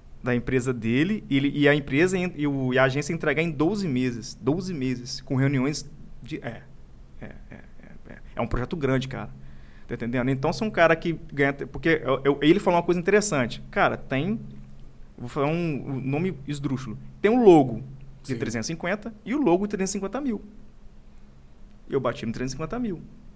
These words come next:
Speaker 1: Lógico, ele fechou porque o cara é milionário, uma coisa assim.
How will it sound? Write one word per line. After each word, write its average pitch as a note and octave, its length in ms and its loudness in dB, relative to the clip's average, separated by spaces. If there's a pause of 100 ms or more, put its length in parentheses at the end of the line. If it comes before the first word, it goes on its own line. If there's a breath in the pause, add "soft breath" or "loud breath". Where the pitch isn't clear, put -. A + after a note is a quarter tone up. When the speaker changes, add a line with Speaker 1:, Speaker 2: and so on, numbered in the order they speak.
(280)
Speaker 1:
Lógico, D3 320 8
ele B2 80 -2
fechou D3+ 300 -2
porque - 140 -12
o - 20 -20
cara F4+ 180 -4
é - 20 -2
milionário, B2 600 0 (100)
uma G#2+ 200 -12
coisa A#2+ 180 -8
assim. A2+ 240 -10